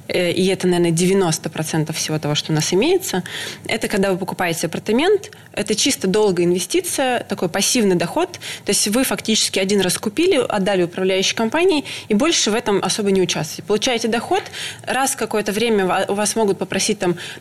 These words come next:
ну, какую-то часть оснащения, там, э, возобновить, э, купить новое, но это через длительный период времени. Но суть в том, что вы один раз выбрали, и он уже на вас работает.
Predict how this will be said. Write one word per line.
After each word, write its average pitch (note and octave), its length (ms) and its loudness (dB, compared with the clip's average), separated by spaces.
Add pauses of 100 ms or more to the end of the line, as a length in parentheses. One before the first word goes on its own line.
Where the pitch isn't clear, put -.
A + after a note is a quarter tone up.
ну, A#3 160 2
какую-то G#3 240 0 (140)
часть G3+ 420 -2
оснащения, F3+ 800 2
там, E3+ 380 2
э, D#3+ 340 2
возобновить, F3 760 2
э, D#3 400 2
купить F3 280 -2
новое, F3 340 2
но B3+ 80 4
это C#4+ 140 0
через G3+ 260 2
длительный F#3 400 2
период E3 320 0
времени. D3+ 360 0 (320)
Но A#3 140 2
суть C4+ 200 0
в - 80 -2
том, G#4 180 2
что - 240 -2
вы D4+ 320 2 (240)
один G#3+ 320 0
раз F#3 220 -2
выбрали, E4 360 2
и - 140 0
он A#3 160 2
уже F#3 160 0
на F3+ 100 0
вас F3+ 200 -2
работает. - 400 -6